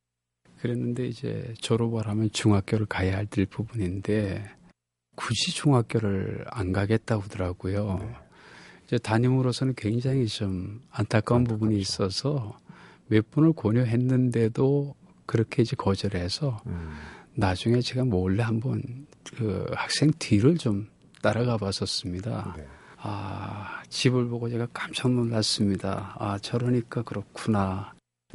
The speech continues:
Speaker 1: 그래서 이제 그 친구를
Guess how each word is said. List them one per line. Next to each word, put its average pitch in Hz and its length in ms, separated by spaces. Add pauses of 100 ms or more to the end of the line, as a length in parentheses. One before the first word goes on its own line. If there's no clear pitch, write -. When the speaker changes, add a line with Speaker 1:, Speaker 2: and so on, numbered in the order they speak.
Speaker 1:
그래서 113 320
이제 123 460 (400)
그 - 140
친구를 110 1040